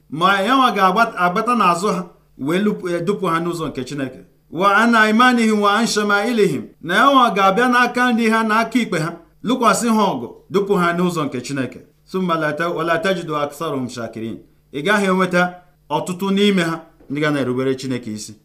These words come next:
Ọ bụ nkwa Chineke kwere ekwensu mere Chineke ji wee ezutatazi,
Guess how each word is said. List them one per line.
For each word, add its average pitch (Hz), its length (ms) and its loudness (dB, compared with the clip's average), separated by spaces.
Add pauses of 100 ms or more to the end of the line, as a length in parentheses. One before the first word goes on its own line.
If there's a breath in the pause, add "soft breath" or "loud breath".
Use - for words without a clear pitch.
(120)
Ọ 262 160 0
bụ 226 100 2 (580)
nkwa 202 380 2
Chineke 214 520 2
kwere 170 240 0
ekwensu 175 500 0 (580)
mere 175 380 0
Chineke 240 480 4
ji 180 100 -2
wee 185 320 2
ezutatazi, 175 680 -2